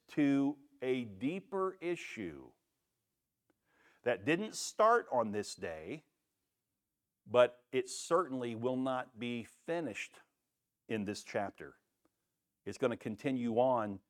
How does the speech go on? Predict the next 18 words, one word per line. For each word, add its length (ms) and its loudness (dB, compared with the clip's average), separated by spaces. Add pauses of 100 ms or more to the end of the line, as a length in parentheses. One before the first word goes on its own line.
(240)
to 80 -4
the 100 -4
point 400 0
where 440 -2 (640)
we 140 -4
will 140 2
have 240 0
a 100 -2
divided 720 -2
nation. 600 -10 (1200)
We 100 -6
will 160 4
have 360 -2
the 80 -12
tribes 560 2
in 80 -4
the 60 -2
north, 560 2